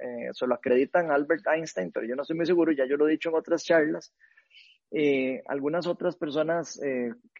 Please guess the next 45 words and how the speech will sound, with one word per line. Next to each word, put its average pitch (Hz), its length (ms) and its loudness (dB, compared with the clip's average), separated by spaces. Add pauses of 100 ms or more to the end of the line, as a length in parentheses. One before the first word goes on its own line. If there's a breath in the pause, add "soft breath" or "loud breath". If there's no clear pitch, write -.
creo 160 220 0
que 190 80 -4
puede 175 180 4
ser 170 160 0
de 170 80 2
otra 170 180 -2
persona, 151 380 0
pero 135 240 -8 (100)
en 127 120 -8
fin, 165 260 -4
lo 127 120 -4
importante 131 600 0
es 170 40 6
la 170 120 4
palabra, 151 480 2
lo - 100 -16
que - 120 -10
dice, 147 400 -6
o - 20 -20
sea, 127 140 -6
la - 240 -10
frase. 143 320 2 (580 loud breath)
Y 165 120 4
es 185 120 4
que 254 120 4
la 233 80 4
oscuridad 175 760 4 (200)
no 202 280 -4
es 220 80 -6
más 202 340 -4
que - 80 -6
la 165 80 2
ausencia 175 960 -2
de 127 160 -4
la 151 120 2
luz. 214 560 -2 (200)
Eso, 170 360 -4
esa 151 200 -6
es 160 80 -8
una 202 160 0
frase 185 340 2
que 170 100 -2
es 156 80 -2
interesante 165 800 -2 (300)
y, 123 440 -4